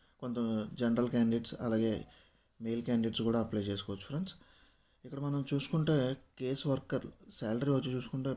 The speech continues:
పదమూడు వేలు salary అనేది ఉంటుంది. Number of vacancies వచ్చి చూసుకుంటే మూడు vacancies అనేవి ఉన్నాయి friends. ఇక్కడ చూసుకుంటే ఓసీ ఉమెన్‌కి, ఎస్సీ ఉమెన్‌కి, ఓసీకి మొత్తం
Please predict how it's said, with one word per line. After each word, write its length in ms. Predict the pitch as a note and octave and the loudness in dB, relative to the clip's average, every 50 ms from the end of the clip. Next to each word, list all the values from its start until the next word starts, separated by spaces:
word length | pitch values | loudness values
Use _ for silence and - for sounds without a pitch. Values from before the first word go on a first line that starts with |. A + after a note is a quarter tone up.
| - A#2 | -2 -2
పదమూడు 320 | A2+ A2+ A2+ A#2 A#2 A#2 | 0 2 2 4 4 4
వేలు 400 | A#2 A#2+ A#2+ B2 B2 A#2 - - - - | 4 4 4 4 4 2 2 0 -2 -4
salary 280 | A2 G#2+ G#2+ G#2+ A#2 A2+ | -4 -2 -2 0 0 2
అనేది 220 | A2 A2 G#2 G#2+ | 2 2 2 0
ఉంటుంది. 300 | G#2 G2+ A2 G#2+ A2 C3 | -2 -2 -2 -2 0 0
Number 300 | D#3+ D3 B2 A#2 A#2 B2 | 2 2 2 4 4 4
of 140 | C3 C3+ B2+ B2 | 2 2 0 0
vacancies 400 | A#2+ A#2+ - B2+ B2 B2+ B2+ B2+ A#2 | -2 -2 -2 -4 -6 -4 -4 -6 -6
వచ్చి 200 | A2+ - A2+ A2 | -6 -6 -6 -6
చూసుకుంటే 360 | G#2 - - - A#2+ A2+ B2+ | -6 -8 -8 -8 -8 -6 -4
మూడు 220 | A#2+ A2 A2 G#2+ | 0 2 2 2
vacancies 420 | G#2+ A2 G#2+ - A#2+ A#2 A#2 - A#2 | 2 2 0 0 -2 -4 -2 -2 -2
అనేవి 200 | A2 A2 A2 G#2+ | 0 0 0 0
ఉన్నాయి 240 | G#2 G#2+ A2 G2 - | -2 -4 -6 -6 -6
friends. 260 | - B2 E3 - - - - - - - - - - - | -6 -6 -6 -8 -10 -14 -18 -20 -20 -20 -20 -20 -20 -14
ఇక్కడ 140 | A#2 B2+ A#2+ A#2 C3+ | -10 -8 -6 -4 -4
చూసుకుంటే 300 | C3 C3+ - C#3+ C#3 C#3+ | -4 -4 -4 -2 0 2
ఓసీ 320 | B2+ A#2 A#2 A#2+ - C3+ | 2 2 2 2 2 2
ఉమెన్‌కి, 720 | C3 B2 A#2+ A#2 A#2+ A#2+ A#2+ A#2+ A#2 - C#3 C#3 C#3 - - | 2 4 6 6 6 6 6 4 2 2 0 -2 -2 0 0
ఎస్సీ 540 | A#2 G#2+ - - - A2+ A#2+ A#2+ A#2 A2+ | -2 -2 0 -2 0 2 2 2 4 2
ఉమెన్‌కి, 540 | - - A2+ A2 A2 A2+ A2+ A2+ A2 - D#3 | 2 2 2 4 4 4 4 2 0 0 0
ఓసీకి 1080 | D3 - - F#2+ A2+ A2+ A2 - B2 A2+ - - - - - - - - - - D#3+ E3 | 0 0 2 2 2 2 2 2 0 0 -2 -2 -8 -20 -20 -20 -20 -20 -16 -12 -10 -8
మొత్తం 460 | D3+ A#2 A2 - - A2+ G2+ - | -6 -6 -6 -6 -6 -6 -6 -6